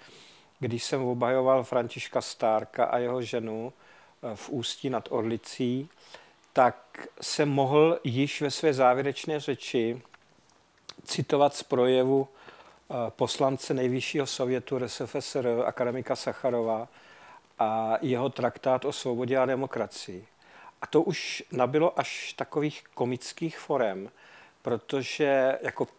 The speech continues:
vždycky při soudu s dizidenty byl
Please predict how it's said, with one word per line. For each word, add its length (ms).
vždycky 500
při 220
soudu 340
s 80
dizidenty 640
byl 440